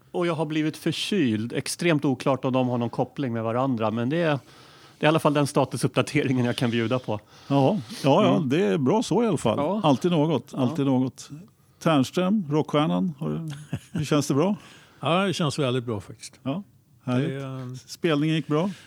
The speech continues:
Speaker 3: Spelningen gick väldigt, väldigt bra. Så det var, vi var jättenöjda.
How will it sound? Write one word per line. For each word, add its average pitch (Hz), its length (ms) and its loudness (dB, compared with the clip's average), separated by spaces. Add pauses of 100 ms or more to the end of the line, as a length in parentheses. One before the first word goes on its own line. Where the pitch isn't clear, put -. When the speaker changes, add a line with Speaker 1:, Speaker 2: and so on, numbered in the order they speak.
(160)
Speaker 3:
Spelningen 196 600 0
gick 165 200 -6
väldigt, 147 800 -6
väldigt 139 220 0
bra. 120 260 -4 (840)
Så - 120 -4
det 151 120 4
var, 180 360 0
vi 156 140 -4
var 170 360 -4
jättenöjda. 147 680 -2